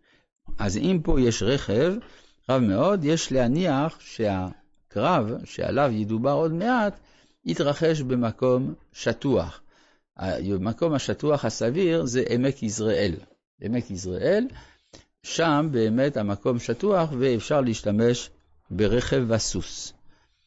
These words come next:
ויוועדו, אגב, כתוב מפורש בפרשת, אה, שופטים, "כי תצא על, למלחמה על אויביך וראית סוס ברכב. עם רב ממך, לא תירא מהם." אז זה בעצם רומז, זה הכנה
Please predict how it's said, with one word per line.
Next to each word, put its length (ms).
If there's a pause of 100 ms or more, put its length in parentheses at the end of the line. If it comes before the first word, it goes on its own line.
(360)
ויוועדו, 1200
אגב, 280
כתוב 320
מפורש 580
בפרשת, 840
אה, 200 (440)
שופטים, 540 (520)
"כי 120
תצא 280
על, 180 (140)
למלחמה 540
על 140
אויביך 400
וראית 320
סוס 440
ברכב. 440 (480)
עם 220
רב 380 (120)
ממך, 360 (840)
לא 140
תירא 300
מהם." 300 (260)
אז 160
זה 160
בעצם 420
רומז, 340
זה 120
הכנה 480